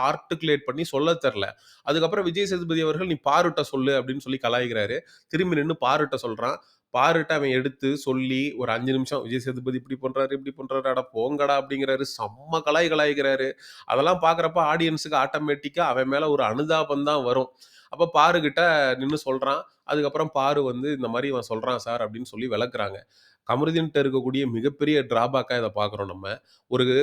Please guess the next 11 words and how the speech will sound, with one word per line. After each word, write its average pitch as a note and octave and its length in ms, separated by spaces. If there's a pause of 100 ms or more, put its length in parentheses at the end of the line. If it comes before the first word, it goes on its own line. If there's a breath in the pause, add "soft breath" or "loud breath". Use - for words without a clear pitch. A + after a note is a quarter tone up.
(140)
கேம்னு E3+ 400
வந்துட்டா, B2+ 640
நீ C3+ 300
ஆர்டிகுலேட் D3+ 720
பண்ணி C3 260
என்ன C3 180
நடந்துச்சு, B2 540
உன்னை A#2 180
சுத்தி A#2+ 300
ஏது C3+ 220
நடந்துச்சுன்றத A2+ 640